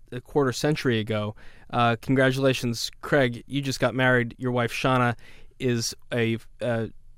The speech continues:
traveling correspondent f-, for C N N following the, uh, the Romney campaign. What tales can you tell about what it means to,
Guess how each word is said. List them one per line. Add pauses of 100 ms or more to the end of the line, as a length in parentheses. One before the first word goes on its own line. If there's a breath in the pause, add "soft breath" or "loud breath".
traveling
correspondent
f-, (320)
for
C
N
N
following (500 soft breath)
the,
uh, (120)
the
Romney
campaign. (440 soft breath)
What
tales
can
you
tell
about (160)
what
it
means
to,